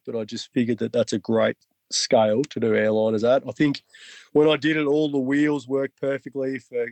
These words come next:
available wheels. Retracts are pretty good, stuff like that. So I've got a,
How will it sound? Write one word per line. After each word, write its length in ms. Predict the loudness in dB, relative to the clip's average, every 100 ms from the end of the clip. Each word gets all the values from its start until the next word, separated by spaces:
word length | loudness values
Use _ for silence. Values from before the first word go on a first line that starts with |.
| -12 -20
available 560 | 0 2 2 -2 -12
wheels. 600 | -14 -14 -12 -12 -10 -12 -14 _ _ _ _ _ _
Retracts 640 | 4 4 4 4 2 2 -6
are 60 |
pretty 300 | -4 -2 -4
good, 400 | -2 -4 -2 -4 -10 _ _ _ _ _
stuff 320 | -6 -2 -2
like 280 | 0 0 -2
that. 20 |
So 200 | -2 -2
I've 120 | -2 0
got 240 | 0 2
a, 300 | 2 2 0